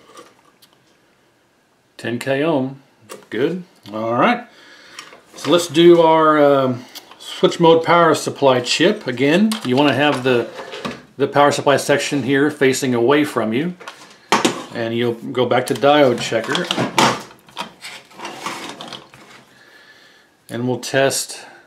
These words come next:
these two pads. Should read like a diode. I believe it's negative on the right.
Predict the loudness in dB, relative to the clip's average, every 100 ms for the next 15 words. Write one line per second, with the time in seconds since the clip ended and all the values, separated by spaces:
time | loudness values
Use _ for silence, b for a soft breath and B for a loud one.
0 | B -12 -4 -2 -2 -4 -8 -2 0 2
1 | 0 -6 -4 -2 -2 0 0 -2 -2 0
2 | 2 2 0 -2 -2 -2 -2 -6 -10 -14
3 | -8 -2 -2 0 -2 -2 0 2 2 -2
4 | -6